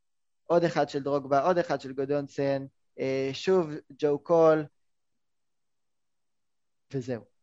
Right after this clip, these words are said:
אה, ודמיאן דף, אחד. אלה המבקיעים, כולם שחקני התקפה, תיאגו שחקן, אה, קישור אמצע, אבל זה הכ-, הכי אחורה שתלכו, לא תרומה אחת של שחקן הגנה, אה, לשערים האלה,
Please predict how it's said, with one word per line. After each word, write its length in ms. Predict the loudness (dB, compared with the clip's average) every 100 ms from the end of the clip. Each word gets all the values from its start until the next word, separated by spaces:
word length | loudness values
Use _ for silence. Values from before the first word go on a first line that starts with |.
| _ _ _ _ _ -10
אה, 440 | -6 -4 -2 -4 -6 -12 _ _ _ _ _ _ _
ודמיאן 480 | 4 6 8 6 4
דף, 300 | 2 0 -12 _ _
אחד. 220 | -6 -4 -6 _ _ 0
אלה 180 | 6 8
המבקיעים, 500 | 6 4 2 2 0 -8 _
כולם 280 | 4 4 4
שחקני 380 | 0 -2 2
התקפה, 380 | 2 0 -2 0
תיאגו 360 | 2 2 2 0
שחקן, 400 | -6 -2 0 0
אה, 120 | -2
קישור 480 | -4 -6 -2 0 0
אמצע, 280 | 0 2 2
אבל 180 | 0 0
זה 120 | 2
הכ-, 180 | 0 -2 -8
הכי 220 | -8 -4
אחורה 260 | -2 -2 -4
שתלכו, 460 | -6 -8 -6 -6 -8 -10 -20 _
לא 180 | 0 0
תרומה 540 | 0 -6 -4 -2 -2
אחת 360 | -4 -2 -2 -4
של 140 | -10
שחקן 360 | -10 -6 -2 0
הגנה, 340 | -2 -2 -2 -4 _ _ _
אה, 500 | -4 0 0 2 0 -2 -4
לשערים 540 | -8 -4 -4 -2 0
האלה, 200 | 2 4